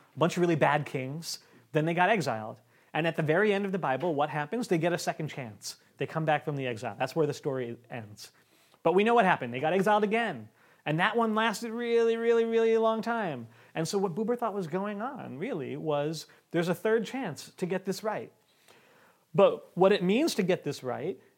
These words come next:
is that, uh, they can't imitate the existing forms of state in the countries that they're dispersed in. So they shouldn't make a nation state,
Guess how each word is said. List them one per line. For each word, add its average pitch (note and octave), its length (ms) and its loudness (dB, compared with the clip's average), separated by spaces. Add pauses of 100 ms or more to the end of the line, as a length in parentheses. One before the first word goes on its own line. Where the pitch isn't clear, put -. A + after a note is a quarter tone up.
is D3+ 440 2 (180)
that, C#3+ 540 2 (220)
uh, C#3+ 500 6 (680)
they C3+ 400 2
can't F#3 720 -4
imitate D#3+ 680 -2 (340)
the D3+ 440 -2
existing D#3+ 580 -6
forms D3+ 260 -4
of D3 100 -10
state E3 300 -6
in C3 140 -8
the C3 40 -8
countries C3 440 -8
that B2+ 120 -6
they're B2 140 -6
dispersed A3 460 -6
in. G#2+ 100 -10 (720)
So E3 560 4
they D3+ 140 2
shouldn't F3 300 -4
make D3+ 180 0
a F#3 40 -4
nation B2+ 380 -4
state, A#2 420 -8